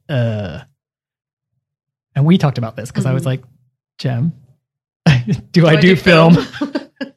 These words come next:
Speaker 1: And you were like, "Just do it." And I was like, pa-, and I, it, it literally struck panic in my heart. I think as a self-taught person, it's like,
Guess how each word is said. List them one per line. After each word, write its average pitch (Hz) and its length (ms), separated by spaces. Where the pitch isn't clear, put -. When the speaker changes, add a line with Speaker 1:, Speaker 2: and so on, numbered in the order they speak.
Speaker 1:
And 208 100
you 208 100
were 208 60
like, 196 220
"Just 190 200
do 180 160
it." 123 60
And 135 120
I 156 100
was 175 120
like, 175 140
pa-, - 200
and 190 140
I, 196 60
it, 233 260
it 214 280
literally 214 360
struck - 260
panic 151 280
in 151 40
my 135 80
heart. 127 200
I 127 40
think 143 180
as 143 100
a 135 40
self-taught 123 400
person, 127 320
it's 123 140
like, - 200